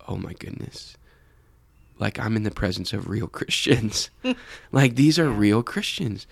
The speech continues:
Speaker 2: Yeah.
Speaker 1: Like, they're doing the stuff. Like, this is like, you know, when the, when,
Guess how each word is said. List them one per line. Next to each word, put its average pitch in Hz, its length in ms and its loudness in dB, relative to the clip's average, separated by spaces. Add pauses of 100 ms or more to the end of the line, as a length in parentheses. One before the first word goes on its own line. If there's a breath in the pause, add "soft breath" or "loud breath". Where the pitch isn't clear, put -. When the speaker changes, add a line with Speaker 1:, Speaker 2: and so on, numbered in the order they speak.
(140 loud breath)
Speaker 2:
Yeah. 143 240 -10
Speaker 1:
Like, 147 200 2
they're 160 160 4
doing 135 420 4
the 139 80 0
stuff. - 600 -2
Like, 110 220 0
this 156 220 0
is 127 120 -4
like, 101 280 -2 (520 loud breath)
you 117 160 6
know, 120 80 8
when 113 160 6
the, 110 180 0 (120)
when, 110 300 6